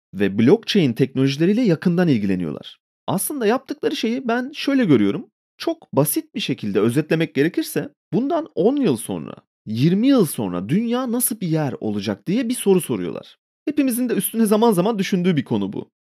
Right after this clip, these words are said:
Sanırım yine hepimiz elektrikli araçların artık içten yanmalı motorlu araçlara karşı piyasayı domine edebileceğini söyleyebiliriz.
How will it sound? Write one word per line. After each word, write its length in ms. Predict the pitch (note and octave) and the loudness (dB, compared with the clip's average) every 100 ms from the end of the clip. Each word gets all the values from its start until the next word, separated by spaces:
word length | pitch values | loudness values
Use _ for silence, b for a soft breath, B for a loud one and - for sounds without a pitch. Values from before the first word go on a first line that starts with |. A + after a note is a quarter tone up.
| _ - | _ -8
Sanırım 400 | - G3 G#3 F3+ | 0 2 2 2
yine 200 | G#3 E3+ | 0 2
hepimiz 580 | G3+ E3+ B2 F3+ - - | 2 2 0 0 -4 2
elektrikli 480 | B2 C#3+ D3 D3 - | 4 4 2 -2 2
araçların 480 | F#2+ G#2 - A2+ D3 | 4 2 2 -2 2
artık 420 | A2+ A#2 B2 - | 0 0 -6 -6
içten 380 | B2+ - D#3+ E3 | -6 -2 0 2
yanmalı 380 | D#3 B2 G#2+ G2+ | 4 4 2 2
motorlu 580 | G#2+ A#2+ C3 A#2+ C3+ - | 0 2 2 4 2 0
araçlara 480 | G#2 F#2 - G#2+ F#2+ | -2 -2 -4 -2 -2
karşı 380 | - G2 G2 - | 0 -2 -2 -6
piyasayı 420 | - F3+ F3 B2+ | -2 0 0 4
domine 320 | F3+ A3+ A3 | 2 2 -4
edebileceğini 520 | A3 A#3 F#3+ D3 G3+ E4 | -2 -2 0 0 0 -2
söyleyebiliriz. 800 | - A3 G3+ F#3 C3+ F#2 - | 0 2 4 2 2 -2 -8